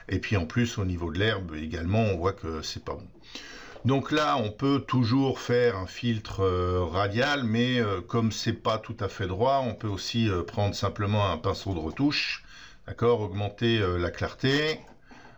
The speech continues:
Voilà, on le met assez gros. Et on passe, euh, à la grosse, euh,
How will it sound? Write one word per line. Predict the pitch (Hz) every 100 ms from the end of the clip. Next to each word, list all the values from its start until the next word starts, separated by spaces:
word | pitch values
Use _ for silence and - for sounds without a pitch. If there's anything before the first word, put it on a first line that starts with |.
| -
Voilà, | - - 90 120 135 123 -
on |
le | 85
met | 85
assez | - -
gros. | 80 85 117 135 139 - - - - - - - - - - - - - - -
Et | - 98
on | 92
passe, | 85 104 104 98 -
euh, | 78 80
à | 95
la | 95
grosse, | 92 92 107 101 -
euh, | 82 76 71